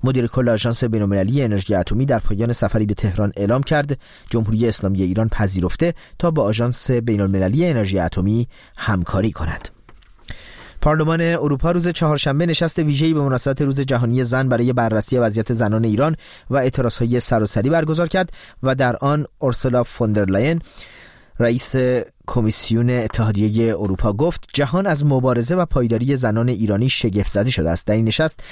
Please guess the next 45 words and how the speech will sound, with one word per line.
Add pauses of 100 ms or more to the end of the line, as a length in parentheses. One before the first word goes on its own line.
(180)
رئیس
پارلمان
اروپا
هم
گفت (200)
این
نهاد
همچنان
در
کنار
زنان
ایران
باقی
خواهد
ماند.
شیرین
عبادی، (280)
برنده
پیشین
جایزه
صلح
نوبل (300)
و
از
مخالفان
حکومت
ایران،
هم
در
این
نشست (220)
سخنرانی
کرد
و
با
ارائه
آماری
از
کشته
شدگان
اعتراضهای
اخیر (320)
و
اقدامهای
سرکوبگرایانه